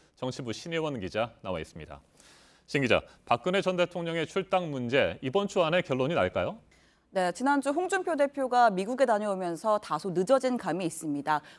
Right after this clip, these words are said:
Speaker 2: 오는 십일월 삼 일, 그러니까 이 금요일 최고위에서 해당 안건을 논의하기로 했는데요. 이 홍 대표는 이미 윤리위에서 결론을 낸 사안이기 때문에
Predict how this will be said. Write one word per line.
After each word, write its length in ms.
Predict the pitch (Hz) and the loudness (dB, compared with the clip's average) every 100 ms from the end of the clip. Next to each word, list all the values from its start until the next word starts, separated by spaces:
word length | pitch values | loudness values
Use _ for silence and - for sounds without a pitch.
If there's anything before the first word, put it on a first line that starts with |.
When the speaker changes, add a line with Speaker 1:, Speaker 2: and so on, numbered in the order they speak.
| - | 0
Speaker 2:
오는 320 | 196 240 262 | 2 4 2
십일월 380 | 262 294 285 254 | 0 0 0 0
삼 240 | - 302 | 2 2
일, 180 | 208 117 | 2 0
그러니까 580 | - 214 202 - 233 240 | -4 -2 -4 0 4 6
이 100 | 156 | 4
금요일 540 | - 208 247 294 285 | -2 2 4 4 2
최고위에서 720 | 277 330 302 277 190 151 240 185 - - | -2 -4 -2 0 0 0 0 -2 -4 -6
해당 240 | 302 285 233 | 0 2 2
안건을 640 | 147 170 - 262 190 151 | 0 0 2 2 2 2
논의하기로 560 | 160 185 220 202 180 180 | 0 -2 -2 -2 -2 0
했는데요. 580 | 226 220 170 147 208 - - - | 0 -2 -4 0 0 -2 -8 -6
이 80 | |
홍 220 | 214 349 370 | -2 0 0
대표는 540 | 359 320 285 339 240 | -2 0 2 4 2
이미 420 | - 202 262 269 | 2 2 4 4
윤리위에서 880 | 196 220 302 311 294 262 254 254 254 | 4 4 4 4 6 4 4 2 2
결론을 560 | - 175 220 254 262 160 | 2 0 2 2 0 2
낸 260 | 156 220 | 2 2
사안이기 440 | 269 320 294 233 220 | 4 4 4 2 -2
때문에 500 | 190 151 165 202 | -2 0 0 0